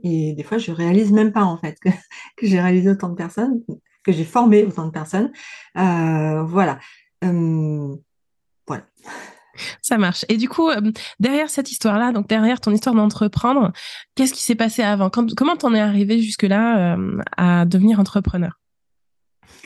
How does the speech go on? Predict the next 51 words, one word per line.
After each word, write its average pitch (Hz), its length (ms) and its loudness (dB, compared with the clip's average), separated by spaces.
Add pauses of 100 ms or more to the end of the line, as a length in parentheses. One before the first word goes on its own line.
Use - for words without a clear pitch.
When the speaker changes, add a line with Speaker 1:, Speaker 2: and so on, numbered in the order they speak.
(320)
Speaker 1:
Alors 175 180 2
moi, 202 100 2
j'étais 202 300 -2
vraiment, 185 520 0
euh, 147 360 -6 (680)
à 180 80 2
la 190 80 2
base, 233 180 0
moi, 202 80 0
j'ai 170 100 -8
un 160 80 -6
bac 202 240 -4
compta, 160 380 -6 (160)
vraiment 175 400 -6
hyper... 175 340 -8 (200)
Voilà, 151 240 -6 (260)
bac 156 160 -2
compta, 165 440 -4
j'ai 151 120 -6
pas 170 100 -4
été 175 180 -2
plus 165 160 -4
loin, 165 280 2 (460)
euh, 151 300 -2 (100)
et 196 160 6
j'ai 175 300 0
tout - 140 -4
de 196 60 -6
suite 202 380 0
quasiment 170 540 -4
intégré 165 460 -4
la 165 120 -4
fonction 165 300 -6
publique. - 460 -8 (580)
Dans 156 140 -2
ma 156 120 2
famille, 180 480 4
on 156 100 -2
était 143 140 -10
à - 20 -6
peu 143 100 -10
près - 180 -10
fonctionnaire 165 440 -4
depuis 160 180 -4
le 170 60 0
Moyen 165 220 0
Âge, 202 240 2
donc 156 200 -8
c'était 165 260 -4
vraiment, 175 440 2
euh, 156 320 -2